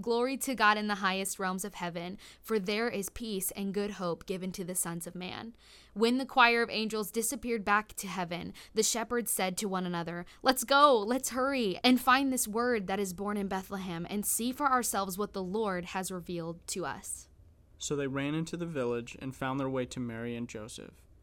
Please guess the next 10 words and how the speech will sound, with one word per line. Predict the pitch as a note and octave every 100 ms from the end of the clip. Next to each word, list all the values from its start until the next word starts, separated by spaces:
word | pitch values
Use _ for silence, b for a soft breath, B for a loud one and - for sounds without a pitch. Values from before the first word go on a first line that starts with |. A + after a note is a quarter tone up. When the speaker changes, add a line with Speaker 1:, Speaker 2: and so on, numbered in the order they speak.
| b b b
Speaker 2:
And | C3+
there | C3+ D3
was | D3+
the | D#3
baby | A#2 A#2 A2+ G#2+
lying | A2+ A#2 A#2+ A#2+
in | A#2+
a |
feeding | - C#3+ B2
trough. | - -